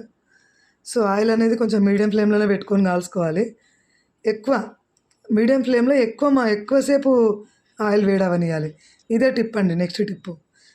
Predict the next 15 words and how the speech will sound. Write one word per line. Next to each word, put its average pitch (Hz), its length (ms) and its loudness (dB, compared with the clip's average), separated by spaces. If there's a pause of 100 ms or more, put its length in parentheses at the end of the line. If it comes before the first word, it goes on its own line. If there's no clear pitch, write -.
(160)
ఆయిల్ 202 300 2
అనేది 208 480 0 (360)
ఎంత 240 240 0
మంచిగా 262 340 0
వేడైతే 226 380 2
అప్పాలు 226 320 -2
కూడా 233 140 2
అంత 214 160 -2
మంచిగా 196 580 -2 (580)
పొంగుతూ, 196 580 0 (260)
క్రిస్పీగా, 202 500 0
క్రంచీగా, 190 680 -4 (440)
ఇట్లా 202 160 -2
ముట్టుకోగానే 240 480 0
సునిగిపోయేటట్టు 208 800 0